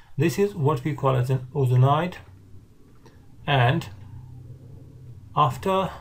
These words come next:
that, in the next step, we can reduce it.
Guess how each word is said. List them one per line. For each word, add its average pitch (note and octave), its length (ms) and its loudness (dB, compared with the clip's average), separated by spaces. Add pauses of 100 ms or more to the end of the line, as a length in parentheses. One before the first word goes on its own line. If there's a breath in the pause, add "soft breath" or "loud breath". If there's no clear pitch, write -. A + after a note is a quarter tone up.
(100)
that, D3 360 0 (100)
in D3 80 -2
the C#3 80 4
next C#3 300 0
step, C#3 320 2
we D#3 220 0
can D#3+ 180 2
reduce C3+ 360 6
it. G#2+ 200 -2